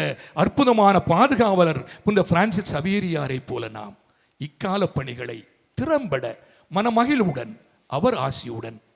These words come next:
நாம் செய்ய முடியும். எத்தகைய பணிகள் என்று நாம் அதே ஆண்டவரிடம் கேட்போம். அவர் தருகின்ற பதிலை நம்முடைய பங்குகளில் ஆற அமர்ந்து சிந்திப்போம், ஆற அமர்ந்து சிந்திப்போம்.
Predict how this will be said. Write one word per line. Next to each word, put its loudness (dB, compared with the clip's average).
நாம் -8
செய்ய -8
முடியும். -20
எத்தகைய -2
பணிகள் -2
என்று -4
நாம் -6
அதே -4
ஆண்டவரிடம் -6
கேட்போம். -14
அவர் 0
தருகின்ற -2
பதிலை -10
நம்முடைய -2
பங்குகளில் -4
ஆற -4
அமர்ந்து -4
சிந்திப்போம், -14
ஆற -2
அமர்ந்து -6
சிந்திப்போம். -16